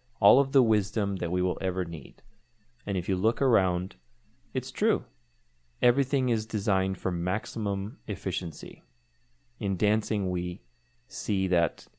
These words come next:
the good dancers make it super easy. It makes it look, oh my gosh, so graceful, so light, so easy. And it,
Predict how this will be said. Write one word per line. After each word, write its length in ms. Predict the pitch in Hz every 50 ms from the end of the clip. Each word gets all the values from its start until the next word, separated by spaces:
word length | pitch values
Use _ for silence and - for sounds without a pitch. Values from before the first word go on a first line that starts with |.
| _
the 160 | - 107 95
good 320 | 85 95 - - 104 104 107
dancers 480 | - 98 95 95 92 - 98 92 -
make 300 | - 92 90 87 87 -
it 220 | 92 87 - - - - - - _ _ _ _
super 400 | - - - - 101 - 101 92
easy. 460 | - 82 87 87 80 - 67 60 71
It 60 | 78
makes 260 | 87 92 90 - - -
it 80 | 76
look, 240 | 87 95 95 - - -
oh 120 | 113 107
my 140 | 101 92 90
gosh, 240 | 87 85 82 82 -
so 120 | - 110
graceful, 500 | 107 - - 98 92 90 - - 98 92
so 240 | 92 - - - 98
light, 340 | 95 90 90 85 87 85 -
so 220 | - - 113 107
easy. 440 | 92 98 95 87 - 92 90 87 - - - - - - - _ _ _ _ _ _ _ _ -
And 460 | 123 113 110 110 110 110 107 107 - - _ _ _ _ - _ _ - - - _ _ _ _ _ _ _
it, 240 | - 151 151 151 -